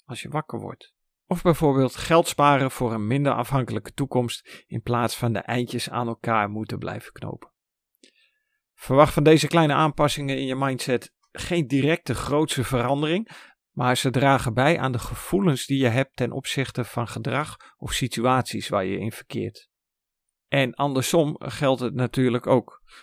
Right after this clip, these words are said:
Maak je slechte gewoontes onaantrekkelijk om van je ongewenste gedrag af te komen. Dit kun je doen door de voordelen van het gedrag wat je niet doet te benoemen. Maak het zo onaantrekkelijk als het maar kan, het liefst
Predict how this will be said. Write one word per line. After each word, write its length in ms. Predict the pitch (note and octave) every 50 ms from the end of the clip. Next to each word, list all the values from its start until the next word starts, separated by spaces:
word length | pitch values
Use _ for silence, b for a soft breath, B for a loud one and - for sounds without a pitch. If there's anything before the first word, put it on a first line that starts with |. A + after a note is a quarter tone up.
| B B
Maak 260 | B A#2+ C3 B2 B2
je 200 | - B2 A#2+ A2+ -
slechte 480 | - - - - D#3+ F#3 - - - C#3+
gewoontes 640 | - - B2+ A#2 A2+ G#2+ G#2 G#2 - A#2+ A2+ - -
onaantrekkelijk 1040 | - B2+ C3 - - B2+ C3+ A2+ - D#3 D3+ D#3 - - A2+ A2 B2 - - - -
om 160 | B2+ C3 C3
van 200 | - - A#2+ A2+
je 120 | A2 -
ongewenste 560 | - E3+ F3 - - A2+ A#2+ A2+ A2 - -
gedrag 400 | - - A#2+ A#2 A#2 B2 A2+ -
af 160 | - D#3 - -
te 100 | - -
komen. 420 | - - A2 G2+ F2+ F#2+ - _ _ _ _ _ _ _
Dit 200 | - E3+ E3+ -
kun 160 | - G3+ G3
je 160 | F3+ F3 D#3+
doen 380 | D3 G3 F#3+ E3 E3+ F3+ D#3 -
door 180 | C#3 C#3 C#3
de 100 | C#3 C#3+
voordelen 840 | - - - D3+ E3 F3 F3+ D#3+ D3+ C#3 C3 B2 A#2+ B2 B2+ C3+ B2+
van 260 | - - - C3 B2 B2
het 240 | A#2+ A#2 - - -
gedrag 500 | - - - C3 B2 A#2+ A#2+ - - -
wat 180 | A#2 A#2 -
je 100 | - A#2+
niet 300 | A#2 A#2+ D3 G3+ C#4 -
doet 200 | - D3+ A#2+ -
te 100 | - A#2+
benoemen. 460 | G#2+ A#2+ A2+ A2+ A2+ A2 G#2 F#2 - _ _ _ _ _ _ _ _ _ _
Maak 200 | - C#3+ C#3 D3+
het 100 | D#3+ D3+
zo 200 | - F3 C#3+ - -
onaantrekkelijk 800 | - G3+ G3+ - D#3 E3 - - G3+ G#3 G#3+ - F3+ F3 - E3
als 160 | D3 D3+ C#3+
het 100 | D#3+ -
maar 140 | C3 B2+ -
kan, 280 | - C3 A2 F#2+ - _ _ _ _ _ _ _ -
het 120 | C#3 B2+
liefst 420 | - A#2+ C#3+ E3 - - - -